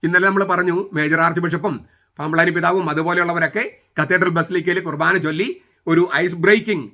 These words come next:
നടത്തണമെന്നൊക്കെ നമ്മൾ സൂചിപ്പിച്ചു. അതിനുള്ള വഴി വളരെ ശക്തമായി തുറന്നു തന്നിരിക്കുകയാണ് ഹൈക്കോടതി. ജഡ്ജിമാരെല്ലാം കർത്താവ്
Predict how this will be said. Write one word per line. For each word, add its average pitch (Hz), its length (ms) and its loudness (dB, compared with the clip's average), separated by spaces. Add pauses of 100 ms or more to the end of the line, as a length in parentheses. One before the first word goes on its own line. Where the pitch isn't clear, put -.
നടത്തണമെന്നൊക്കെ 180 580 -2
നമ്മൾ 160 180 -4
സൂചിപ്പിച്ചു. 131 560 -8 (380)
അതിനുള്ള 175 380 2
വഴി 165 480 0
വളരെ 160 220 -4
ശക്തമായി 208 760 -2 (260)
തുറന്നു 202 260 0
തന്നിരിക്കുകയാണ് 160 680 0 (300)
ഹൈക്കോടതി. 127 600 -6 (480)
ജഡ്ജിമാരെല്ലാം 156 800 2
കർത്താവ് 151 480 -4